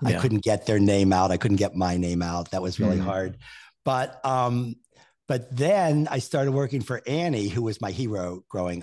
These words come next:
Speaker 1: up. And I was
Speaker 2: Mm-hmm.
Speaker 1: so excited, and it was such a big deal.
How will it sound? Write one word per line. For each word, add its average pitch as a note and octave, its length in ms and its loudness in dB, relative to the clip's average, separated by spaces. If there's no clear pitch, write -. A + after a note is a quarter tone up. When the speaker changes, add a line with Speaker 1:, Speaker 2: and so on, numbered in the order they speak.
Speaker 1:
up. E2+ 220 -6
And G2 100 -2
I G2 40 2
was B2 160 2
Speaker 2:
Mm-hmm. G#2 100 0
Speaker 1:
so B2+ 180 0
excited, F#2 600 -4
and F#2+ 160 -8
it G2 60 -6
was F#2+ 180 -8
such A#2 220 -4
a A2 40 -4
big F2 280 -4
deal. F#2 480 -2